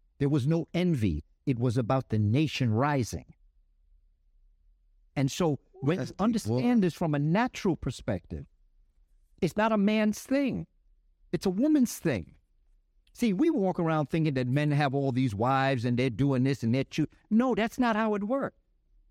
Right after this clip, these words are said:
Speaker 1: It's the woman that creates the house and invites the man in to be that essence of the balance of that house when you have three women to one man,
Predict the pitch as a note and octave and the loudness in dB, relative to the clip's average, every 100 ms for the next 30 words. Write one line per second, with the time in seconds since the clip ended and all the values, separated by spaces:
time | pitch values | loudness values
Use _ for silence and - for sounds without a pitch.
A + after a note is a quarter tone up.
0 | _ _ G3 - F3+ D#3 A3 C4 A#3+ F3+ | _ _ -6 -2 -2 0 4 4 4 2
1 | - - E3+ G3+ G3 - C#3+ - G3+ E3 | -2 0 2 2 0 -2 -2 2 2 0
2 | - - _ E3+ D#3+ D3 A#2 F3 - D#3 | -4 -14 _ -2 2 2 2 0 -2 0
3 | D3 D3+ D3 D3+ - G#3 D#3 A2+ _ - | 2 2 0 -2 0 2 4 2 _ -4
4 | E3 B2 E3+ C3 D3 - - F#3 - D#3 | -2 2 0 2 -2 -2 -4 -4 0 -2
5 | C3+ - A#2 A#2 G2 C#3+ F3 D#3+ C3+ C#3+ | -2 -2 0 -2 0 0 2 0 0 0
6 | A2+ B2 A#2 G3 E3 C3 - _ - C#3 | 0 -2 0 0 0 0 -6 _ -4 0
7 | D3 C#3+ D#3 C#3 - E3+ D#3 D#3 E3+ D3 | 2 4 2 0 0 0 2 2 2 0
8 | D3 B2+ C3+ B2 C#3+ E3 B2 | 0 0 0 0 0 0 -2